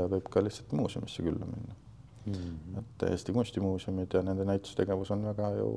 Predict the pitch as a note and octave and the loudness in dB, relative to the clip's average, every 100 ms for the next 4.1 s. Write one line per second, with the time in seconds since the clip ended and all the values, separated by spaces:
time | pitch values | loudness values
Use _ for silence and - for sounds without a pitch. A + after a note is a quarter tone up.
0 | G#2+ G#2+ - G2+ - - - - A#2 G2+ | 0 0 -2 -4 -4 -14 -18 -4 -2 -2
1 | F2 F2+ G2+ A2+ G2+ F2+ F2 F2 G2+ - | -4 -8 -10 -4 -4 -4 -8 -10 -12 -10
2 | A2 F#2+ E2+ E2+ G2+ - - - - - | -8 -8 -8 -12 -14 -14 -16 -12 -12 2
3 | F2+ - F#2+ F#2 F#2+ F2+ D#2+ - G#2+ G2+ | 2 4 4 6 6 6 4 6 6 4